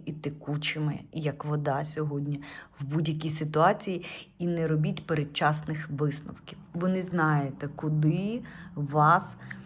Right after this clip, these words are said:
ця течія, течія занесе. І третій варіант. Тому, ну, маєте собі. Дивіться, як цікаво. От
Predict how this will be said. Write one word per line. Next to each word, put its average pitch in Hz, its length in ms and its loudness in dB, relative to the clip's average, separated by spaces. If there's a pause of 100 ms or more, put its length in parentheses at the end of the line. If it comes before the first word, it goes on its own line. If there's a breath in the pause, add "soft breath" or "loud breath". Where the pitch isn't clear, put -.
(600 loud breath)
ця 165 100 4
течія, 156 840 0 (400)
течія 170 680 8
занесе. 156 680 -2 (2500 loud breath)
І 262 100 -4
третій 220 440 6
варіант. 123 640 -4 (440)
Тому, 175 1200 8
ну, 185 340 4 (340)
маєте 156 680 6
собі. 151 220 -6 (300 loud breath)
Дивіться, 277 280 0
як 262 400 4
цікаво. 165 720 2 (760 loud breath)
От 190 220 0